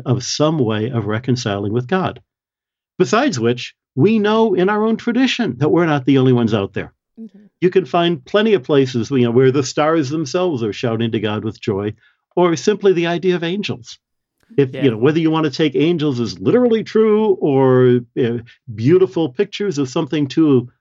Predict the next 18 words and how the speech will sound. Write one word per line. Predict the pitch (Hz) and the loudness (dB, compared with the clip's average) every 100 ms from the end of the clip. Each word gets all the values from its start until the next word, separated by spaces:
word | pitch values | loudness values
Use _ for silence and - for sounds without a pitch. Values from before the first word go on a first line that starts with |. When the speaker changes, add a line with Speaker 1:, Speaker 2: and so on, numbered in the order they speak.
| _ | _
Speaker 1:
uh, | 120 110 | -4 -4
strange | 101 - 143 160 160 | -4 -2 0 2 0
and | 151 127 | 2 2
marvelous | 135 139 147 131 | 2 0 -2 -4
for | - 123 | -2 -2
us | 135 | 0
to | 127 | -2
understand, | 131 131 123 123 165 165 165 - - _ _ _ _ - | -2 0 0 0 -2 -2 -4 -6 -20 _ _ _ _ -4
the | 156 | -4
fact | 127 180 208 - | 0 -2 -2 -2
that | 180 | -2
they | 131 170 | 0 0
exist, | 170 120 180 127 - | 0 2 0 0 -4
the | 139 | -4
fact | 131 151 175 - | -4 -6 -6 -4
that | 156 | -4
they're | 127 123 | 0 -2
part | 123 - 170 - | -2 -6 -6 -6